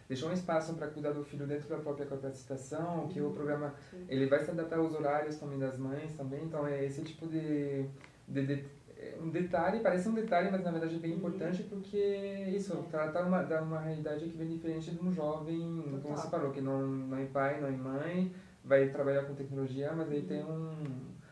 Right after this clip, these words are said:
Speaker 1: uma flexibilidade bem maior, de repente.
Speaker 2: Tem todo um contexto de suporte, né?
Speaker 1: Uhum.
Speaker 2: Não é a realidade da maioria, com certeza, com certeza.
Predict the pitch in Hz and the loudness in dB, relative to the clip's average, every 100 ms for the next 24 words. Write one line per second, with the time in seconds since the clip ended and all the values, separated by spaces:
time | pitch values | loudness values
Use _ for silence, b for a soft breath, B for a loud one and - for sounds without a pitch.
0 | B 131 135 147 143 147 143 139 139 143 | B -2 -2 -2 -4 -4 0 0 0 -2
1 | 143 139 135 139 151 127 135 139 147 175 | -2 -2 0 -2 -2 -4 -4 -6 -6 -8
2 | 190 185 185 185 190 202 208 202 190 185 | -8 -8 -6 -8 -6 -6 -6 -8 -12 -10
3 | 220 - 175 160 160 - 170 175 135 143 | -10 -4 -2 -2 -6 -12 -10 -4 -2 -2
4 | 170 190 190 190 190 185 185 196 196 196 | -4 -4 -4 -4 -4 -4 -4 -4 -6 -4
5 | 196 185 185 185 254 - 185 165 160 - | -4 -4 -4 -8 -8 -4 -4 -4 -6 -12
6 | 185 185 214 208 170 160 | -12 -12 -12 -8 -6 -8